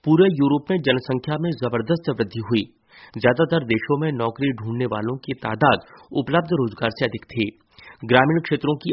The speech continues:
अतिरिक्त आबादी शहर जाकर भीड़ से भरी गरीब बस्तियों में रहने लगी। नगरों के लघु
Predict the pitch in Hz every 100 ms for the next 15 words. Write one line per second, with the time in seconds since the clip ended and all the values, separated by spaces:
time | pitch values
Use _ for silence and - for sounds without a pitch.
0 | - 127 131 131 131 120 113 131 131 110
1 | - 127 131 123 127 127 165 139 107 135
2 | 151 - 170 135 117 139 156 139 113 120
3 | 135 123 - - 139 127 113 110 113 107
4 | 95 101 - _ - - - 123 123 151
5 | 160 180 147 117 113